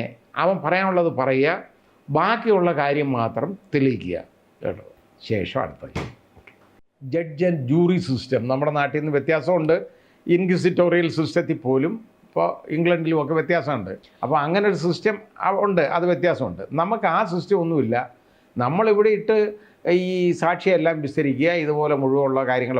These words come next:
പറയുക, പ്രതി മിണ്ടാതിരിക്കുക. പ്രതി, ഇത് കണ്ടാൽ തോന്നുന്നത് എന്താണെന്നറിയോ നമുക്ക്? ഈ മനുഷ്യാവകാശം എന്ന് പറയുന്നത് ഈ പ്രതികൾക്കേ ഉള്ളൂ, ഈ കുറ്റം ചെയ്യുന്നവന്മാർക്ക്, വല്ലവനെയും കൊല്ലുന്നവന്മാർക്ക് ആ മനുഷ്യാവകാശം ഉള്ളത്. അപ്പോൾ ഈ കൺവിക്ഷൻ്റെ റേറ്റ് ഇനിയുള്ള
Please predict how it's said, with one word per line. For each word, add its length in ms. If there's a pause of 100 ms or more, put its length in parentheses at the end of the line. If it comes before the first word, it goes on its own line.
പറയുക, 340
പ്രതി 240
മിണ്ടാതിരിക്കുക. 560 (460)
പ്രതി, 200
ഇത് 140
കണ്ടാൽ 320
തോന്നുന്നത് 340
എന്താണെന്നറിയോ 480
നമുക്ക്? 260 (240)
ഈ 40 (100)
മനുഷ്യാവകാശം 920
എന്ന് 160
പറയുന്നത് 460 (800)
ഈ 140 (140)
പ്രതികൾക്കേ 500
ഉള്ളൂ, 200 (800)
ഈ 180
കുറ്റം 300
ചെയ്യുന്നവന്മാർക്ക്, 600 (360)
വല്ലവനെയും 460
കൊല്ലുന്നവന്മാർക്ക് 720
ആ 120
മനുഷ്യാവകാശം 640
ഉള്ളത്. 220 (400)
അപ്പോൾ 160 (160)
ഈ 40 (200)
കൺവിക്ഷൻ്റെ 600
റേറ്റ് 320
ഇനിയുള്ള 340